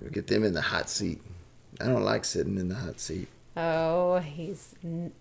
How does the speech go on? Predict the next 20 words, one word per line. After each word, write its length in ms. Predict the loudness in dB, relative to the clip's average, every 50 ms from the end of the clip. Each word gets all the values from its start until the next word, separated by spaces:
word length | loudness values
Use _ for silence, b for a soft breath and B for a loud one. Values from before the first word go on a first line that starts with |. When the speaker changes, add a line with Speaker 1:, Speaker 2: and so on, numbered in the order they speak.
| -20 -4 -2
Speaker 2:
that's 240 | -2 -2 -2 -4 -10
crazy 460 | -12 -10 -8 -8 -8 -10 -12 -16 -16 -12
talk. 460 | -10 -8 -6 -6 -6 -8 -10 -16 -20 -20 -20 -20 -20 -20 -20 -20 -20 -20 -20 -20 -20 -20 -20 -20 -20 -20 -20 -20 -20 -20 -20 -20 -20 -20 -20 -20 -20 -20 -20 -14 -8
You 80 | -6 -6
have 80 | -2 2
lots 300 | 4 4 4 2 0 -6
of 60 | -2
wisdom 380 | -2 -2 -2 -2 -4 -4 -4 -4 -4
to 100 | -6 -4
give 220 | -2 -4 -4 -4
the 80 | -4 -6
guys 400 | -4 -2 -2 -2 -4 -6 -8 -8
out 140 | -8 -8 -10 -10
there. 160 | -12 -12 -12 -14 -18 -20 B B B B B B B B B B B B B B B B B B -10 -6 -4
Speaker 1:
<laughs> 200 | -4 -4 -4 -8 -10 -14 -20 -20 -20 -20 -20 -20 -20 -20 -20 -20 B B B B B B B B B B B B B B B B B B B B B B B B B B -20 -16 -8 -6
This 140 | -4 -2 0
is 60 | -2
a 60 | -2
family-rated 840 | -2 0 0 0 2 2 2 2 2 2 2 2 2 0 -2 -4
podcast. 720 | -4 -4 -2 -4 -4 -4 -6 -8 -6 -8 -8 -10 -10 -12